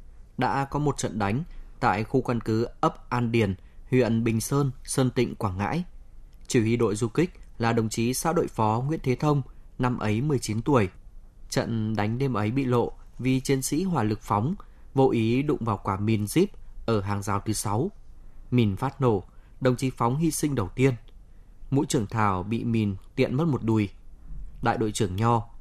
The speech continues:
nát hai chân, ngất ngay tại chỗ. Trận đánh từ bí mật chuyển sang cường tập. Ba mũi nằm tại chỗ, cứ nằm thẳng vào đồn mà bắn.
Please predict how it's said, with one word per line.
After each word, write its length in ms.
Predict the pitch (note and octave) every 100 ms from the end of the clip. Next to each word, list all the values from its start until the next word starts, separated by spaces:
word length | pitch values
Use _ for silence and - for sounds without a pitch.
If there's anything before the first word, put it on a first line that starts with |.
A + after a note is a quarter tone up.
| -
nát 220 | B2 C#3+
hai 140 | C#3+ A#2
chân, 280 | C3 A#2+ A2 - - - -
ngất 220 | C#3+ -
ngay 200 | A#2+ G#2+
tại 140 | G2+ -
chỗ. 300 | B2 C3+ F#3+ - - - - - - -
Trận 180 | - C#3
đánh 280 | C3 B2 E3+ -
từ 120 | A#2+
bí 140 | A#2+
mật 220 | E3 D#3+ - - -
chuyển 280 | - B2 F#2
sang 340 | - A2+ A2 G#2+
cường 180 | A#2+ G2
tập. 240 | - G#2 - - - - - - - - -
Ba 160 | B2
mũi 320 | A2+ A2 C3+ C3
nằm 220 | B2+ G#2
tại 180 | G#2 F2+
chỗ, 340 | B2+ A#2 E3+ - - -
cứ 100 | F3+
nằm 200 | G3 D3
thẳng 300 | B2 C3 A2
vào 200 | G2 A2
đồn 200 | G#2+ G#2
mà 140 | G2+ G2
bắn. 280 | G2 B2